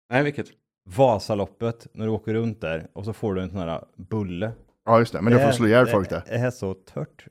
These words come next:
Speaker 1: Ja,
Speaker 2: Det är
Speaker 1: en
Speaker 2: så
Speaker 1: kanelbulle.
Speaker 2: Ja. Det är det vidrigaste brödet du kan äta
Speaker 1: Ja,
Speaker 2: någonsin,
Speaker 1: de
Speaker 2: tror
Speaker 1: kan
Speaker 2: jag.
Speaker 1: inte ens ha en färsk bulle.
Speaker 2: Det är inte färskt, nej.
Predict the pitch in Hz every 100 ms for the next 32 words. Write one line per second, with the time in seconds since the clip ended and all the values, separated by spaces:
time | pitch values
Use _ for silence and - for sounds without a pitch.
0 | _ - 190 170 165 160 160 156 156 135
1 | - - _ - 104 107 113 _ _ _
2 | - 123 139 127 117 107 - 110 110 123
3 | 101 98 92 - 113 - _ _ _ 101
4 | 110 110 92 95 104 98 101 82 57 -
5 | 110 101 - 98 101 165 180 160 170 156
6 | 156 - 143 143 135 147 - 139 139 156
7 | - - _ _ _ 104 143 139 - 160
8 | - 95 -